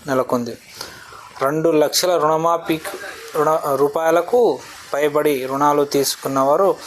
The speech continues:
గత విడతల్లో మాఫీ వస్తుం-, వర్తించదని రైతు, రైతులు ప్రభుత్వ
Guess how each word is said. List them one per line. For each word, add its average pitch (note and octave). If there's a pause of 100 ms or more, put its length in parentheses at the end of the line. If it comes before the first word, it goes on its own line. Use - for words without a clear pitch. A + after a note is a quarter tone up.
(240)
గత C3
విడతల్లో D#3
మాఫీ C3+ (800)
వస్తుం-, D3 (480)
వర్తించదని E3
రైతు, D#3+
రైతులు D#3 (460)
ప్రభుత్వ D3+